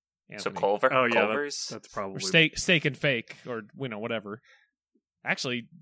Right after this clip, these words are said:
Speaker 2: last year we had tons of steak at Fake Fest. It was like Steak Fest around
Speaker 1: Oh,
Speaker 2: here.
Speaker 1: man, that sounds
Speaker 3: Yeah, but
Speaker 1: great.
Speaker 3: it wasn't sh-, shake and st-, shake, shake and steak and
Speaker 1: Sha-,
Speaker 3: steak.
Speaker 1: shake the steak.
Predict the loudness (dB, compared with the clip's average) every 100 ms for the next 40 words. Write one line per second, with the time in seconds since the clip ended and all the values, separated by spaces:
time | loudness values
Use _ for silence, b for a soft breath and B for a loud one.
0 | -4 -2 0 -2 -2 -2 -4 -6 -6 -4
1 | -6 -6 -6 -8 -8 -10 -8 -8 -8 -12
2 | -10 -8 -6 -4 -4 -6 -12 -10 -10 -6
3 | -4 -2 -2 -4 -6 -8 -6 -2 -2 -2
4 | -8 -12 -16 -14 -8 -4 -4 -4 -8 -10
5 | -18 -18 -10 -10 -10 -14 -10 -8 -8 -10
6 | -12 -12 -12 -12 -18 -16 -12 -12 -10 -4
7 | 4 4 2 0 8 8 8 2 0 2
8 | 4 6 6